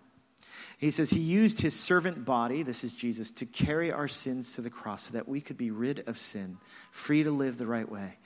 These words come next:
His wounds become your healing. You were lost sheep with no idea who you were or where you were going. Now you're named and kept for good by the shepherd of your souls."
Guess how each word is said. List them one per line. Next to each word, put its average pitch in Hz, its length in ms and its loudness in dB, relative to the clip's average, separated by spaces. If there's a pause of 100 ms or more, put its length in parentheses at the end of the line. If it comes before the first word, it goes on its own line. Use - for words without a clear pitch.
(280)
His 139 340 0
wounds 127 600 -2
become 123 480 -2
your 117 260 2
healing. 98 540 -4 (500)
You 135 160 0
were 143 100 4
lost 135 280 4
sheep 151 320 -2
with 123 120 -2
no 151 220 0
idea 143 360 0
who 180 240 -2
you 180 180 -2
were 143 240 -2
or 127 120 -6
where 127 240 0
you 139 160 -2
were 143 120 -4
going. 110 400 -4 (320)
Now 143 400 4
you're 127 240 2
named 131 600 0
and 113 160 -6
kept - 280 -2
for 139 160 -4
good 113 360 -4
by 107 120 -6
the 101 100 -6
shepherd 113 580 -8 (100)
of 107 300 -10
your 95 240 -10
souls." - 680 -18